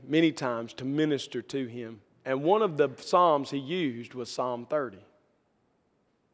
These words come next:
This is the picture I want to get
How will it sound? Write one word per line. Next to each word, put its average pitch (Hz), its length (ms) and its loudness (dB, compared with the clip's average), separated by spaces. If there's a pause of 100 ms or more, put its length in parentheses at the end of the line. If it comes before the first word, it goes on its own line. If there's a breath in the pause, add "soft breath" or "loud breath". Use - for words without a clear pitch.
(1700 soft breath)
This 190 220 8
is 233 140 0
the 185 100 4
picture 185 360 4
I 151 80 10
want 147 260 0
to 139 60 -6
get 160 240 6